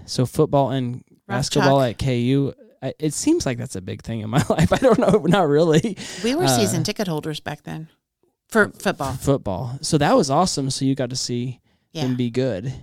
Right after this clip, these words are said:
Speaker 2: Yes.
Speaker 1: It was right around the same, like, I think it was the end of two thousand seven to two thousand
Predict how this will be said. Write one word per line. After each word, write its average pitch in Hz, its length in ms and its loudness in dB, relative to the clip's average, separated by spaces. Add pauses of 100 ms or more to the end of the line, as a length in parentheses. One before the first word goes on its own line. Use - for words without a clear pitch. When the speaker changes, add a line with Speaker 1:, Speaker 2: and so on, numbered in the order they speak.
Speaker 2:
Yes. - 320 -10
Speaker 1:
It 139 80 -2
was 139 160 0
right 143 180 4
around 127 200 0
the 113 80 -4
same, 110 260 -6
like, 113 240 -6
I 113 120 -6
think 147 260 -4
it 95 80 -2
was 101 420 -6 (1600)
the 127 360 -6
end 139 320 0
of 123 160 0
two 139 140 -2
thousand 123 400 -2
seven 120 560 -4
to - 140 -10
two 123 200 -6
thousand 107 480 -6